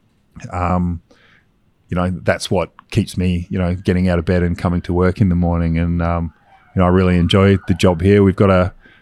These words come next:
an awesome company with an awesome culture, with awesome people, and, and to give that away lightly would be, uh,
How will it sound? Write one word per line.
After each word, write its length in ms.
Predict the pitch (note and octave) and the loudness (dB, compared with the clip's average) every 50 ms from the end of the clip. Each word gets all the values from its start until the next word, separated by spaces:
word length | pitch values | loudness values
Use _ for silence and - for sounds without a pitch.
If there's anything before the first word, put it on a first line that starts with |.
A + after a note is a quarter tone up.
| _ _ _ _ | _ _ _ _
an 140 | - F#2+ F#2 - | -4 -4 -4 0
awesome 680 | A2 G#2+ G#2 G#2 - A#2+ G#2+ F#2+ F#2+ F#2+ F#2 F#2 F#2 _ _ _ _ _ _ _ _ _ _ _ | 0 0 0 2 2 2 4 4 4 4 2 0 -2 _ _ _ _ _ _ _ _ _ _ _
company 480 | - - G#2 G#2 G2 - G#2+ G2+ F#2+ | -4 -2 -2 -2 0 0 2 2 2
with 140 | F#2 F2+ F2+ | 2 2 2
an 80 | F#2 F#2+ | 2 2
awesome 260 | G2+ G2+ - - G2 | 2 0 0 -2 -4
culture, 540 | - - - G2 F#2+ - - - G2 F#2 F2+ | -2 0 -2 -2 -2 -2 0 0 2 2 2
with 120 | F2+ F2+ | 2 2
awesome 260 | F#2+ G2+ F#2+ - F2 E2+ | 2 0 -2 -4 -8 -8
people, 460 | - - G2 G2+ - - F#2+ E2+ E2+ | -2 0 0 0 2 0 -2 0 0
and, 100 | F2 F#2+ | 0 0
and 360 | F#2+ F2+ F2 - - G2 _ | 0 0 -2 -4 -8 -12 _
to 100 | - G2+ | -10 -2
give 160 | F#2+ G#2 F2+ E2 | 0 0 0 2
that 140 | F2 F2 | 0 0
away 240 | F2+ F2 F2+ F#2 F2+ | 0 2 2 2 2
lightly 460 | E2+ F2 F2+ F#2+ G2+ - - F#2+ F2+ | 2 2 2 0 0 0 -2 -2 -2
would 180 | F2 F2 F2 F2 | -2 -2 -4 -4
be, 260 | - F2+ F2 F2 F2 | -4 -4 -2 -2 -2
uh, 140 | F2 F2 F2 | -2 -2 -4